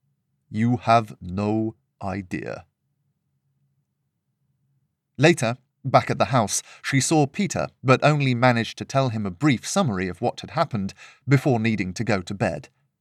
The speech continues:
She had to fight just to keep her eyelids from closing. She had the memory of her head hitting the pillow, but seconds later,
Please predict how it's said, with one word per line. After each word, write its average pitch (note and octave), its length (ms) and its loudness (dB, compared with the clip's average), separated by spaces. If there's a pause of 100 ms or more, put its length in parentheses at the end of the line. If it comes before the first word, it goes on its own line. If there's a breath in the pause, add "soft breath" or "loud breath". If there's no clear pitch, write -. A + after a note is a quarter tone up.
(160)
She - 180 0
had A2 220 -2
to G#2+ 100 -6
fight B2 400 -2
just - 220 -4
to A2+ 80 -8
keep - 260 -6
her A2 180 -2
eyelids G#2+ 440 0
from G2 180 -8
closing. G2+ 540 -6 (560 soft breath)
She C#3 180 2
had C3+ 160 4
the B2+ 80 2
memory B2+ 400 2
of G#2+ 140 -2
her G#2+ 160 0
head C3+ 380 0
hitting B2+ 300 -4
the G2+ 60 -2
pillow, G#2 520 0 (380 soft breath)
but A#2+ 260 0
seconds A2+ 420 -2
later, B2+ 420 0